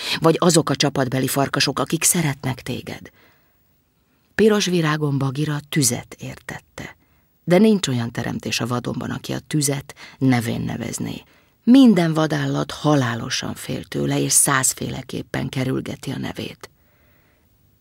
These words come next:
„A piros virágot?” ismételte Mowgli. „Az a kunyhóikon kívül nyílik, alkonyatkor.” „Megszerzem.” „Így beszél egy igazi emberkölyök”,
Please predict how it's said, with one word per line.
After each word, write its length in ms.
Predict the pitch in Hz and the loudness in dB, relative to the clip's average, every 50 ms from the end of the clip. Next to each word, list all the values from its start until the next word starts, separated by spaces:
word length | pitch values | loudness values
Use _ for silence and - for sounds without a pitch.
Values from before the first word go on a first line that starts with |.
| _ _ _ _ _ - | _ _ _ _ _ -6
„A 120 | - 220 | -4 -4
piros 420 | - - - 185 170 185 202 - - | -2 2 4 4 4 4 2 2 2
virágot?” 720 | 196 226 233 220 165 143 139 - 156 165 - - - _ _ _ _ _ _ _ _ _ _ _ _ _ - | 0 2 2 2 0 -2 -4 -6 -8 -8 -8 -12 -20 _ _ _ _ _ _ _ _ _ _ _ _ _ -10
ismételte 640 | - 143 - - 127 127 - - - - - - | -4 -4 -2 -2 -2 -4 -6 -10 -14 -10 -10 -10
Mowgli. 500 | - - - - - - - - - - _ _ _ _ _ _ _ _ _ _ _ - | -10 -10 -10 -12 -12 -14 -14 -16 -16 -18 _ _ _ _ _ _ _ _ _ _ _ -2
„Az 160 | - 233 226 | 0 2 2
a 80 | 240 233 | 2 0
kunyhóikon 760 | - - 285 196 151 139 147 147 147 - - - 180 180 | 2 4 4 4 6 4 4 2 2 0 -2 -2 -4 -4
kívül 500 | 170 - - 185 180 165 147 143 147 151 | -4 -4 -2 0 0 0 0 -2 -4 -4
nyílik, 600 | 156 151 143 - 127 123 127 151 135 127 - - - - - - - - - | -4 -4 -4 -4 -4 -6 -6 -8 -10 -10 -14 -18 -18 -18 -20 -20 -20 -12 0
alkonyatkor.” 1000 | - 208 185 160 - - - 151 147 143 135 - - - - 143 127 - - _ _ _ _ _ _ _ _ _ _ _ _ _ _ _ _ _ _ _ _ _ _ _ _ _ - | 4 4 4 4 2 0 -4 -4 -2 -2 -4 -8 -10 -12 -10 -10 -10 -12 -14 _ _ _ _ _ _ _ _ _ _ _ _ _ _ _ _ _ _ _ _ _ _ _ _ _ -2
„Megszerzem.” 680 | - 247 214 - - 190 - - - - - - 165 - _ _ _ _ _ _ _ _ _ _ _ _ _ _ _ _ _ _ _ _ _ _ _ _ _ _ _ _ _ _ - | 0 0 0 0 0 -2 -2 -4 -4 -4 -4 -6 -8 -12 _ _ _ _ _ _ _ _ _ _ _ _ _ _ _ _ _ _ _ _ _ _ _ _ _ _ _ _ _ _ 0
„Így 300 | - 131 131 117 120 107 | 2 2 2 2 0 -2
beszél 440 | 110 92 - - - 117 113 - 90 | -4 -4 -2 -2 -4 -2 -4 -6 -6
egy 140 | 98 - 110 | -8 -8 -6
igazi 440 | - 120 107 - - 117 - - - | -6 -6 -4 -4 -6 -6 -6 -8 -8
emberkölyök”, 960 | - - - - - - - - - - - - - - - - _ - - | -10 -10 -8 -8 -8 -8 -10 -12 -12 -12 -10 -10 -10 -10 -14 -16 _ -20 -20